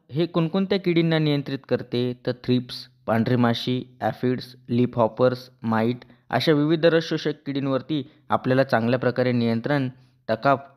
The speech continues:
हे कीटकनाशक देत असते. तसेच आपण हे कोणकोणत्या पिकात वापरू शकतो, तर कापूस, मिरची, टोमॅटो, वांगी अशा विविध भाजीपाला व फळवर्गीय पिकामध्ये आपण याचा वापर करू शकतो. शेतकरी मित्रांनो,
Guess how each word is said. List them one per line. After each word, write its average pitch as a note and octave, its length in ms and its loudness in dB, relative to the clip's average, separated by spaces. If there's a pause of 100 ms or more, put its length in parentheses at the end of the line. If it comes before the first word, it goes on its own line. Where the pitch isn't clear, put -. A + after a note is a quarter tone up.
(120)
हे B2 60 -4
कीटकनाशक A2+ 600 -2
देत B2+ 260 -2 (240)
असते. - 320 -4 (420)
तसेच F3+ 300 2 (220)
आपण D3 280 2
हे E3+ 100 2
कोणकोणत्या F3+ 500 0
पिकात E3+ 320 0
वापरू D3 260 0
शकतो, C#3 680 -6
तर C3 40 -2
कापूस, B2 640 -2 (280)
मिरची, B2 720 -2 (140)
टोमॅटो, A#2+ 720 0
वांगी A#2 500 -2 (260)
अशा C#3+ 200 0
विविध D3+ 340 2
भाजीपाला C3+ 600 0 (220)
व C#3 160 -4
फळवर्गीय B2+ 440 0
पिकामध्ये C3+ 580 0 (380)
आपण - 300 2
याचा A#2+ 240 2
वापर A2+ 280 0
करू B2+ 280 -4 (260)
शकतो. - 460 -6 (320)
शेतकरी C3+ 360 2
मित्रांनो, D3+ 440 0